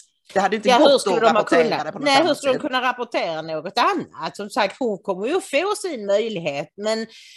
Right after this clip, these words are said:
Speaker 2: jag tror att hon förstår att det här håller på att gå henne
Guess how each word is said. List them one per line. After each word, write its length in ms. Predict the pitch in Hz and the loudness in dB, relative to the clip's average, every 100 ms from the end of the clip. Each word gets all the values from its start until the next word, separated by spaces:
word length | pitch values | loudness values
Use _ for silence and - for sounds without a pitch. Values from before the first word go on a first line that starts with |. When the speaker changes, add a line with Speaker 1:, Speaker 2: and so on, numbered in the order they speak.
| - | -6
Speaker 2:
jag 320 | 262 247 165 | 0 2 0
tror 380 | - 403 302 202 | 0 0 2 0
att 240 | - 202 - | 0 -4 -4
hon 440 | 277 214 170 165 151 _ - | -6 -4 -4 -6 -10 _ -14
förstår 840 | 175 - - - 240 175 311 330 - | -8 -8 -4 0 4 6 4 2 -2
att 140 | 196 | -8
det 60 | 214 | -2
här 200 | 240 170 | 0 0
håller 180 | 165 160 | -2 -4
på 100 | 160 | -6
att 120 | - | -2
gå 140 | 180 | -2
henne 360 | 175 254 240 156 | 0 -2 -2 -6